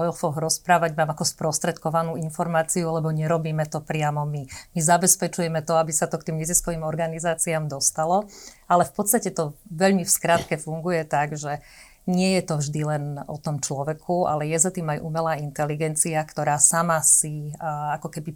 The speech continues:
prebehne v tom onlineovom svete pod, e, tým konkrétnym kontom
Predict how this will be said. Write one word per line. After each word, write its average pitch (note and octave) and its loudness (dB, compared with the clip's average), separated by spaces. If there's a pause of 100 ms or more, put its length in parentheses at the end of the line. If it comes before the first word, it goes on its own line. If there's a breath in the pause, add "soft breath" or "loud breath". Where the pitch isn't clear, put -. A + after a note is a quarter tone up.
prebehne E3 0
v - -12
tom D3+ -4
onlineovom D#3+ -2
svete D#3 -4
pod, D3+ -4
e, D#3 -2
tým D#3 -6
konkrétnym D#3 -4
kontom D#3 -2